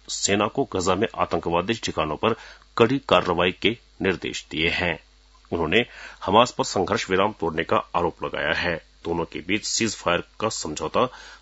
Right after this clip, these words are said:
अमेरिकी राष्ट्रपति डोनाल्ड ट्रंप की मध्यस्थता से दस अक्टूबर को लागू हुआ था, जिससे दो साल से चल रहे युद्ध को विराम मिला था। इसराइली सेना ने कहा कि रफा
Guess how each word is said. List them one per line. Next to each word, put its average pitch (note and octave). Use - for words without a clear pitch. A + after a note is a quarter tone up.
अमेरिकी G#2
राष्ट्रपति A#2
डोनाल्ड F#2+
ट्रंप A2
की B2
मध्यस्थता D#2
से G#2+
दस A#2+
अक्टूबर D2
को G#2+
लागू D#2+
हुआ E2
था, A#2
जिससे B2
दो G#2+
साल D#2+
से F2+
चल F2
रहे F2+
युद्ध E2
को F#2+
विराम E2+
मिला D#2
था। E2+
इसराइली A2
सेना C3+
ने C#3+
कहा F#2
कि G2+
रफा B2